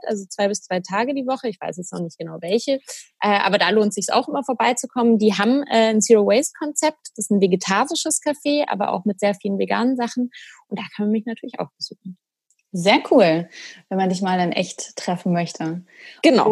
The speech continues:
Speaker 1: und
Speaker 2: Und
Speaker 1: möchte, dass ich einem Essen an den Tisch bringe. <laughs>
Speaker 2: Und sagen kann, „Hallo, hallo Sophia.“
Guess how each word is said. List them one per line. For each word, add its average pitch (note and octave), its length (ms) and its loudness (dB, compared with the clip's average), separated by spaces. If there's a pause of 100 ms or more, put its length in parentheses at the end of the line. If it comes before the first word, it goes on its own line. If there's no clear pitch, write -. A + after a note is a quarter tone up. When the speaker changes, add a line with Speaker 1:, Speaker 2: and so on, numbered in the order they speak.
Speaker 1:
und G#3+ 100 -8
Speaker 2:
Und G#3+ 140 8
Speaker 1:
möchte, G#3+ 260 6
dass G#3 200 4
ich - 60 2
einem G#3 140 4
Essen G#3+ 260 4
an F3 120 4
den - 20 4
Tisch F#3 260 4
bringe. - 320 -4
<laughs> - 1040 6
Speaker 2:
Und F#3+ 180 -8
sagen F#3+ 160 0
kann, G3+ 240 -4
„Hallo, C4+ 480 8 (160)
hallo D4 180 6
Sophia.“ B3 540 4